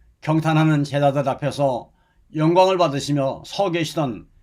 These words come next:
이 능력 있는 구속주께서 땅 위에서 뒹굴고 있는 사탄에게 희생된 자를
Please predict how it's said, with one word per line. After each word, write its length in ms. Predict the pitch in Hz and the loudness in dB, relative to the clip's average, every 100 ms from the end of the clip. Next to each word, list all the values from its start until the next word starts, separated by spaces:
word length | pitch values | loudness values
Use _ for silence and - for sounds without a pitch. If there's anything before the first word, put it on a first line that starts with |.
| _ | _
이 140 | 156 160 | 0 2
능력 400 | 156 185 185 185 | 2 2 2 0
있는 320 | 190 175 160 | -2 -6 -8
구속주께서 840 | 165 180 - 147 120 117 87 73 _ _ _ _ _ - | -6 -6 -6 -8 -8 -8 -10 -12 _ _ _ _ _ -6
땅 240 | 151 147 | -2 0
위에서 520 | 143 135 139 127 120 | 0 0 -2 -2 -4
뒹굴고 440 | 151 160 165 160 165 | -2 0 0 0 0
있는 300 | 170 165 147 | 0 -2 -4
사탄에게 800 | - 175 180 147 147 139 113 _ _ _ | -8 -4 -2 0 0 -2 -4 _ _ _
희생된 480 | - 170 165 165 151 | -8 -4 -2 -2 -2
자를 440 | 143 151 156 - | -2 -2 -4 -6